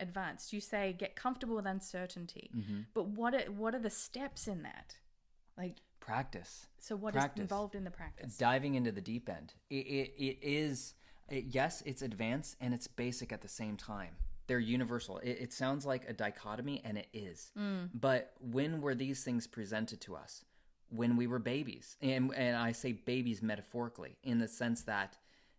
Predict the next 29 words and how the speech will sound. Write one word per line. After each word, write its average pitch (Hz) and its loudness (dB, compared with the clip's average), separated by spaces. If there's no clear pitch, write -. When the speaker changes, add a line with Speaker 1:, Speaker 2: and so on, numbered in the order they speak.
Speaker 2:
they 127 4
were 127 4
completely 123 -2
foreign 127 0
concepts 123 -4
to 107 -4
us. 139 -6
They 123 4
were 120 4
brand 120 4
new, 131 2
and 131 4
we're 123 4
being 127 4
confronted 123 -2
with 107 0
them, 107 0
like, 104 -4
"Become 196 4
uncomfortable 160 2
with 127 4
uncertainty. 131 2
I'm 170 4
on 170 4
my 160 4
last 160 4
two 185 0
thousand 151 4
dollars, 147 4